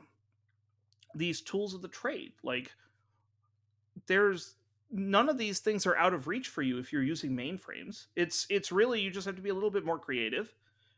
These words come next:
Make sure you're on the right platform base. Get the, get people who are familiar with it and just start doing it. Like, in, in DevOps,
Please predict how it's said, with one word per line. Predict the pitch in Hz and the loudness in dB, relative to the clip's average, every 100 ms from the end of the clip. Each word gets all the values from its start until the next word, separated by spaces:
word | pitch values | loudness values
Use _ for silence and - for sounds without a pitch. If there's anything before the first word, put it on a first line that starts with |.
| _ | _
Make | 147 175 | 0 2
sure | - 208 | 2 2
you're | 180 165 | 6 6
on | 165 | 6
the | 151 | 4
right | 131 139 135 - | 4 4 2 -2
platform | 131 127 131 117 | -2 0 -2 0
base. | 123 185 | 0 -2
Get | - 147 - | 0 -2 0
the, | 139 135 - | 0 0 0
get | 165 160 | -2 -2
people | - 202 208 | -4 -4 -2
who | 147 160 | 0 2
are | 139 | 2
familiar | 131 135 131 151 139 | 0 -2 0 0 0
with | 120 113 | -2 -2
it | 214 - _ _ _ - | -6 -6 _ _ _ -6
and | 190 | 2
just | 220 - | 2 2
start | 214 220 220 - _ - | 0 0 -2 -12 _ -2
doing | 208 269 | -2 -2
it. | 87 - - | -6 -8 -6
Like, | 127 127 _ _ _ _ _ - | -6 -6 _ _ _ _ _ 2
in, | 214 196 185 | 4 4 2
in | 208 196 | 0 4
DevOps, | 208 214 196 147 131 - - - | 8 8 8 6 4 -2 -6 -6